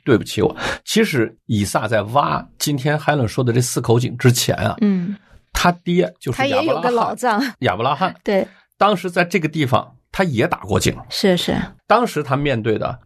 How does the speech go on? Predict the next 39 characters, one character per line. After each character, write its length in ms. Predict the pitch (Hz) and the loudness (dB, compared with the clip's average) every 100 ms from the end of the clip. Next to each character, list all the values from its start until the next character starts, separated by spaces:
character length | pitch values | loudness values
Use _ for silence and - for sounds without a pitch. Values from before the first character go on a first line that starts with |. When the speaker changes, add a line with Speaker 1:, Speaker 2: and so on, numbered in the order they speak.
| - | -2
Speaker 1:
那 180 | 110 95 | 0 0
个 120 | 95 | -2
外 220 | 82 143 | 2 2
族 180 | - 110 | 2 -4
跟 140 | 127 | -2
他 160 | 117 123 123 | 0 0 -2
产 180 | - 107 | -2 -2
生 160 | - 123 | 0 0
争 220 | 147 147 | 0 0
竞 160 | 139 104 | 0 -2
的， 100 | 98 | -2
和 160 | - | -2
今 220 | 131 196 185 | 0 -2 -2
天 240 | 175 170 | 0 0
以 120 | 113 | -2
撒 340 | - 143 110 - | -2 0 0 -2
产 220 | - 90 | -2 0
生 160 | 113 120 | 0 0
争 180 | 139 | 0
竞 200 | 139 123 | 0 0
的 80 | 98 | 0
是 120 | - 123 | -2 -2
同 280 | - - 131 | -2 -2 -2
一 120 | 131 | 0
帮 200 | 104 95 | 0 0
邻 200 | 98 117 | 2 2
居， 200 | 139 - - - | 0 -2 -4 4
Speaker 2:
嗯。 420 | 220 196 - - | 4 4 -2 -8
Speaker 1:
<laughs> 40 | - | 0
都 120 | 160 | 0
是 100 | 131 | 2
非 240 | 120 - 110 | -2 0 2
利 120 | - | 0
士 20 | |
人。 0 | |
Speaker 2:
非 60 | 110 | -2
利 60 | |
士 160 | 95 98 | -4 0
人， 240 | - - | 0 -2